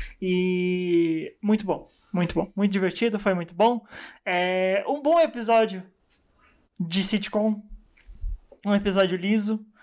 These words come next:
com os seus problemas, mas liso, e é sempre bom quando ele é, quando ele é bom. Quando ele é ruim, a gente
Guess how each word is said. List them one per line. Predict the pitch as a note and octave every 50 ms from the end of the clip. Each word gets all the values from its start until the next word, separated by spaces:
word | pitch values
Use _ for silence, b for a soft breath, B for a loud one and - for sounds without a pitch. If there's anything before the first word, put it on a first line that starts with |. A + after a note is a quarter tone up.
| b b
com | - D#4+
os | D#4 D4+
seus | - C#4 B3 C4
problemas, | - A#3 A3 F#3 A3 A3+ A#3+ A#3 G#3
mas | A3+ A3+ G3 -
liso, | - F3 F#3 F#3+ F#3 F#3+ G3
e | G3 G3
é | F#3+
sempre | - A#3+ A#3 G3+ G3
bom | F#3+ - - -
quando | - - F3+ F3
ele | F3+ F3 F3
é, | F3 D#3+ D#3 D3+ D3 D#3+ G3 A3 G3+
quando | - G#3 G3+ G3+
ele | F#3+ F#3
é |
bom. | D#3 D#3 D#3+ F#3+ - - _ B B B B B B B B B B B
Quando | - C4 D4+ E4
ele | D4+ B3+
é |
ruim, | - G#3 B3+ C#4+
a | C#4
gente | A#3 B3+ C4 -